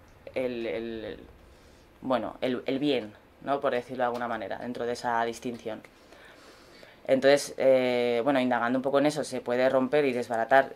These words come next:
toda esta, toda esta crea-, toda esta creación de discurso y, eh, obviamente, ver que es un discurso subjetivo, tendencioso, sesgado y que sirve a una ideología en concreta para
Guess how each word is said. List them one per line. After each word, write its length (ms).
toda 200
esta, 1040
toda 180
esta 220
crea-, 240
toda 200
esta 240
creación 380
de 80
discurso 640
y, 300
eh, 880
obviamente, 560
ver 180
que 80
es 100
un 60
discurso 420
subjetivo, 840
tendencioso, 680
sesgado 640
y 80
que 100
sirve 460
a 80
una 160
ideología 380
en 80
concreta 560
para 320